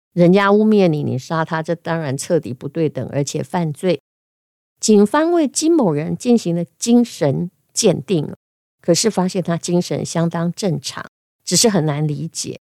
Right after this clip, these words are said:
为什么他会紧抓着那么多年前受到体罚的记忆不放。这个记忆啊，一直是无法忘怀的刺激，挨在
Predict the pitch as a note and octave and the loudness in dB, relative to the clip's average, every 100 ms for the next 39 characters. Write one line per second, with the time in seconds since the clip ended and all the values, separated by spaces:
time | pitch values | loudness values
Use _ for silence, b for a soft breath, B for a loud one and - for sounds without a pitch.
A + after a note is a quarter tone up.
0 | _ _ _ - D#4+ B3 E3 E3+ G#3 A3 | _ _ _ 0 2 4 2 0 2 0
1 | - D3+ - G#3 G#3 A3 F3+ - A3 D#4 | 0 -4 -4 -2 0 0 -2 0 2 4
2 | D4+ E3+ F3+ F3 D#3+ F3+ - D3 - G3 | 2 2 2 0 0 -6 -6 -8 -2 -2
3 | F3+ E3+ - - E3 F3 - - C#3 D3+ | 0 -4 -8 -10 -8 -10 -10 -8 -6 -6
4 | F3 - - G#3 - G3 E3+ - - C#3 | -6 -4 -4 -6 -8 -8 -8 -10 -8 -8
5 | - - A#3 - _ _ _ _ _ - | -6 -4 -4 -4 _ _ _ _ _ -2
6 | D#4 B3 - D4 A3+ A#3+ A3 - E3+ - | 2 2 2 -2 -2 -4 -6 -8 -12 -16
7 | _ - D4+ - F#3 F3+ - E3+ - G3+ | _ -2 0 0 -2 -2 0 -2 0 0
8 | C#4 - A3+ - A3+ F#3+ - D3 F3 E3+ | 0 0 -2 2 2 2 0 -4 -4 -4
9 | - D4 G#3 - A3 A3 - A#3 B3+ B3 | -6 -6 -6 -6 -10 -10 -2 2 2 2